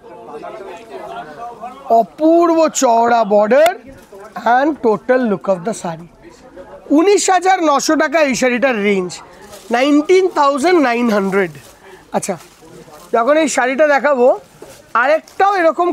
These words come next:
কন্ট্রাস্টের variation তোমাদেরকে দেখাই, তাহলে তোমাদের মনে হবে কন্ট্রাস্টের ভেরিয়েশনেরও দু, দু রকমের দেখলাম। এটা দুই দিকে চওড়া সমান border। এ না, এবার দেখো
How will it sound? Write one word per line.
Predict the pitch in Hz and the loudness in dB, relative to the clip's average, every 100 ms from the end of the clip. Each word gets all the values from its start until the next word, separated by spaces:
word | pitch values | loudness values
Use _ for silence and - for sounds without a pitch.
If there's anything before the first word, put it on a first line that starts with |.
| 285 | 0
কন্ট্রাস্টের | 262 254 269 277 - 320 254 | 0 0 0 0 0 0 2
variation | 233 233 190 247 226 | 2 0 -2 -2 0
তোমাদেরকে | 208 190 190 180 | 0 0 0 -2
দেখাই, | 175 175 156 - - - - - - - - | -4 -8 -12 -16 -18 -20 -20 -20 -20 -18 -4
তাহলে | 226 277 262 | 0 0 2
তোমাদের | 269 285 311 277 | 2 4 4 2
মনে | 294 | 2
হবে | 320 294 277 | 2 2 2
কন্ট্রাস্টের | 262 285 247 311 277 | 2 0 0 0 2
ভেরিয়েশনেরও | 277 285 240 311 311 311 | 2 2 2 2 2 2
দু, | 294 254 | 0 0
দু | 262 | 0
রকমের | 240 285 262 208 | 0 0 0 0
দেখলাম। | - 254 196 151 - - - - - - - - | 0 0 -2 -8 -20 -20 -20 -20 -20 -20 -6 -2
এটা | 254 330 262 | 0 0 4
দুই | 302 320 | 4 4
দিকে | 349 370 - | 2 0 2
চওড়া | 285 277 320 - | 2 2 0 0
সমান | 277 269 262 | 0 2 2
border। | 233 185 160 - - - - - - - - - - - - - - - - - - - - | 0 -2 -6 -16 -20 -20 -20 -20 -20 -20 -20 -20 -20 -20 -20 -20 -20 -14 -14 -14 -14 -8 -2
এ | 247 | -2
না, | 190 - - - - _ - - - - - - - - 214 | -4 -10 -20 -20 -20 _ -20 -20 -20 -20 -20 -20 -20 -4 0
এবার | 226 196 | 0 -2
দেখো | 202 226 | -4 -4